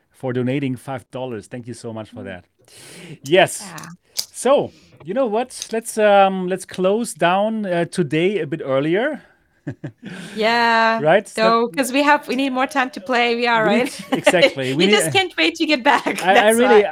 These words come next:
Speaker 1: I really want to play this a bit more, right? Right? So,
Speaker 2: <laughs>
Speaker 1: so let's just get into V R. It was great to, to talk with you today, Tatiana. Loved it, of course, as always.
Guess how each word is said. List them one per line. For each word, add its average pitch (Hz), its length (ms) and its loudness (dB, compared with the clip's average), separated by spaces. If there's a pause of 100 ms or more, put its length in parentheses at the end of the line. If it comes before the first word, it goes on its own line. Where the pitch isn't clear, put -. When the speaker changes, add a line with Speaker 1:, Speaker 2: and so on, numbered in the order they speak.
(100)
Speaker 1:
I - 40 6
really 233 220 2
want 202 300 0
to 214 100 -4
play 269 400 -6
this 123 280 -4
a 120 100 -8
bit 107 180 -14
more, 101 360 -8
right? 165 300 -6
Right? 226 260 -2
So, 190 560 -2
Speaker 2:
<laughs> - 120 -20
Speaker 1:
so 185 120 -6
let's 196 300 -6
just - 440 -10
get 208 160 -6
into 196 360 -8
V 160 220 -6
R. 151 280 0 (520)
It 147 40 -12
was 151 200 -4
great 175 420 -2 (100)
to, 165 520 -4 (100)
to - 100 -12
talk 175 220 -2
with 185 140 -6
you 190 80 -8
today, 175 400 -8
Tatiana. 175 460 -10
Loved 143 440 -2
it, 220 160 -12 (320)
of 147 160 -8
course, 170 360 -6
as 147 120 -12
always. 185 540 -8